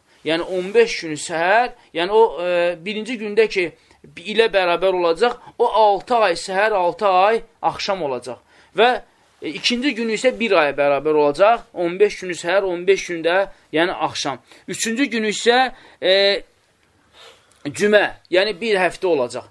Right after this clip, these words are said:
yəni bir həftəlik olacaq, onun da üç gün yarımı səhər, üç gün yarımı, yəni axşam olacaq, qalan günləri isə adi, yəni günlər kimi olacaq. Ancaq onun, e, alt-,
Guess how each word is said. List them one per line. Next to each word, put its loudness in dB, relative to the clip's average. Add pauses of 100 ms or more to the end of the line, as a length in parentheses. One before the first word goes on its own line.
yəni -10
bir -10
həftəlik -2
olacaq, 2 (260)
onun 2
da -10
üç -8
gün -8
yarımı 2
səhər, -2
üç -12
gün -6
yarımı, 0 (200)
yəni 2
axşam -2
olacaq, 2 (220)
qalan 2
günləri -2
isə -6
adi, 4 (280)
yəni -2
günlər -2
kimi -12
olacaq. -8 (220)
Ancaq 2
onun, -2 (320)
e, -4
alt-, 0